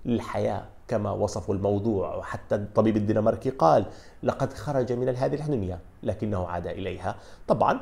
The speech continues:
بالمفهوم الرمزي زي ما بنعرف، لأنه اللي بيروح ما بيرجع في هذه الدنيا. ثاني يوم الصحف المعروفة بالعناوين المثيرة كلها محترمة وتتعامل مع القضية بطريقة حزينة عاطفية. صحيفة ديلي إكسبريس بتكتب:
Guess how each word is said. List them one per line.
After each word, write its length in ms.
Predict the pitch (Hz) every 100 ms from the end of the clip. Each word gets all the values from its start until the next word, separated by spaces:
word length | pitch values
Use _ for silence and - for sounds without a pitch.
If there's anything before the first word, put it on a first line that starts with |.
| - -
بالمفهوم 420 | - 135 - 113
الرمزي 320 | 98 101 98 98
زي 180 | 98
ما 100 | 95
بنعرف، 400 | 92 95 92 95
لأنه 180 | 117 107
اللي 120 | 104
بيروح 340 | 98 104 98 -
ما 100 | 98
بيرجع 360 | 92 82 85 -
في 100 | 87
هذه 140 | 82 85
الدنيا. 380 | 85 110 98 - - - - -
ثاني 300 | - 165 156
يوم 180 | 156 156
الصحف 440 | 139 - - 151
المعروفة 440 | 143 135 131 156 131
بالعناوين 540 | 131 117 131 143 151
المثيرة 520 | 135 135 127 151 151
كلها 400 | 135 - 151 131
محترمة 800 | 139 135 - - 151 147 139 147 147 - -
وتتعامل 600 | 120 131 120 113 143 143
مع 120 | 135 120
القضية 540 | 131 131 135 143 143
بطريقة 800 | 123 135 135 131 135 - 123 131
حزينة 580 | - - 113 123 131 131
عاطفية. 680 | 113 117 113 135 92 76 - - - -
صحيفة 340 | 117 120 113
ديلي 280 | 104 113 113
إكسبريس 460 | 113 120 110 123 -
بتكتب: 480 | - 156 - -